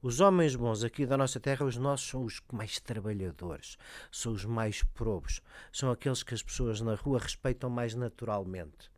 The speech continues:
Epá, esses não, esses não são as bases. Hoje em dia, tu não encontras esses nas bases. E como não encontras esses nas bases, as bases depois podem decidir estes suicídios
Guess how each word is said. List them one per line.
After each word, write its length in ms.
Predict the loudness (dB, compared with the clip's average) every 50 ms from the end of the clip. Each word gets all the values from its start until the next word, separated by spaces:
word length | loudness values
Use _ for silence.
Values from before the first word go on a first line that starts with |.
| -20 -20 -20 -20 -20 -20 _ _ -20 -20 -20 -20 -20 -20 -20 -20 -20 -20
Epá, 220 | -20 -8 -6 -2
esses 300 | -2 0 0 -2 -2 -2
não, 240 | -2 -2 -2 -4 -6 -10 -14 -20 -16 -12
esses 320 | -12 -10 -10 -8 -10 -8 -8
não 140 | -8 -6 -6
são 200 | -8 -8 -10 -12
as 120 | -14 -14 -12
bases. 680 | -6 -4 -2 -2 -2 -2 -4 -6 -8 -10 -10 -10 -12 -14 -18 -20 -20 -18
Hoje 240 | -16 -14 -12 -12 -10
em 140 | -10 -10
dia, 280 | -10 -8 -10 -10 -12 -12 -12
tu 100 | -8 -6
não 140 | -4 -4 -4
encontras 560 | -6 -6 -6 -8 -8 -6 -6 -8 -8 -8 -8
esses 200 | -8 -8 -10 -12 -12
nas 180 | -12 -12 -12
bases. 260 | -12 -12 -12 -12 -12 -12 -12 -10 -8 -6 -6 -6
E 60 | -6
como 200 | -2 0 0 2
não 160 | 2 2 2
encontras 520 | 2 2 2 0 0 0 0 -2 -2 -2 -2
esses 200 | -2 -2 -2 -2
nas 200 | -2 -2 -2 -2
bases, 360 | -2 -2 -2 -2 -4 -4 -6
as 160 | -6 -6 -4
bases 280 | -2 -2 -2 -2 -4 -8
depois 340 | -10 -10 -10 -8 -8 -8
podem 340 | -8 -8 -8 -6 -6 -6 -6
decidir 480 | -6 -8 -6 -6 -6 -4 -2 -2 -2 -2
estes 300 | -2 -4 -6 -8 -10 -10
suicídios 720 | -6 -6 -6 -6 -6 -6 -8 -8 -8 -8 -8 -10 -10 -12